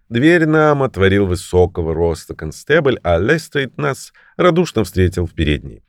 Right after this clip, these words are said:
Мы вошли в комнату, где было совершено преступление.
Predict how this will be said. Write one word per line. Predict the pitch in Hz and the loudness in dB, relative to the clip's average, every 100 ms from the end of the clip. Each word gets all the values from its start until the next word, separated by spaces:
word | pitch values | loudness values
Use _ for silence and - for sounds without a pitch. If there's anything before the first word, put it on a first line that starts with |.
| _ | _
Мы | 80 78 | -4 -2
вошли | 78 - 82 | -2 -4 -8
в | |
комнату, | - 95 98 101 101 | 0 2 4 2 -2
где | 98 90 | -2 0
было | 82 80 | 0 -2
совершено | 82 78 - 80 80 | -6 -8 -6 -4 -4
преступление. | 80 82 - 85 90 78 62 | -4 -6 -8 -8 -4 -6 -8